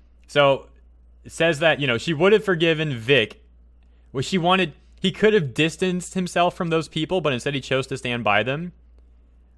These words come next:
What do you, I know he's pulling the shots. This, like, this doesn't even make sense to me, man. If he's pulling the shots, like, uh,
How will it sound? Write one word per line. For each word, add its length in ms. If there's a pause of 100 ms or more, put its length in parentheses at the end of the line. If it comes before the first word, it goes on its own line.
What 140
do 80
you, 260
I 120
know 200
he's 160
pulling 320
the 80
shots. 560 (680)
This, 220
like, 300
this 380
doesn't 260
even 140
make 120
sense 240
to 80
me, 100
man. 280 (540)
If 160
he's 200
pulling 380
the 100
shots, 720 (1400)
like, 320
uh, 340